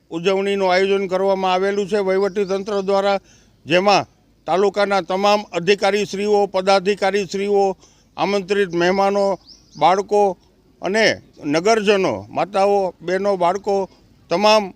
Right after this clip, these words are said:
મોટી સંખ્યામાં ઉપસ્થિત રહી અને આ કાર્યક્રમમાં સફળ બનાવવા માટે તેમજ પોતાની હાજરી, દેશભક્તિનું સૂચન કરવા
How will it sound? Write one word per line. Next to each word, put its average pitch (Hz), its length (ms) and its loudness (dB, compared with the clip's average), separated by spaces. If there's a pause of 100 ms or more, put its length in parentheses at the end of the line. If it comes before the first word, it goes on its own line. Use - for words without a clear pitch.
(100)
મોટી 185 360 -2
સંખ્યામાં 196 500 -2
ઉપસ્થિત 180 560 -4
રહી 196 200 2 (340)
અને 185 180 -2
આ 196 200 4
કાર્યક્રમમાં 196 960 -2 (380)
સફળ 196 300 0
બનાવવા 196 420 2
માટે 202 320 0
તેમજ 185 440 0 (440)
પોતાની 202 420 0
હાજરી, 180 440 2
દેશભક્તિનું 175 1500 -4
સૂચન 180 440 -2
કરવા 190 480 2